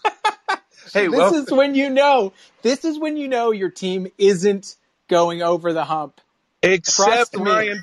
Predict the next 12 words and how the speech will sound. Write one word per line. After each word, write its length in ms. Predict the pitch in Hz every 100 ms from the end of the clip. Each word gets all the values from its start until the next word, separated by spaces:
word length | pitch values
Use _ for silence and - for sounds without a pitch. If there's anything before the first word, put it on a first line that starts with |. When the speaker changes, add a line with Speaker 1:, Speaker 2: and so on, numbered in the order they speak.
| -
Speaker 3:
Tannehill 640 | 208 208 190 196 196 170
in 200 | 196 190
your 280 | 185 190 170
heart, 320 | 180 185 156
Danny. 400 | 147 165 165 165 156
Stop 320 | 226 185 214
Speaker 2:
<laughs> 80 | 220
Speaker 3:
acting 280 | 214 190
like 240 | 180 170 -
this. 420 | 160 117 - - _ -
Speaker 2:
I 160 | 180 180
can't. 580 | - 208 220 190 160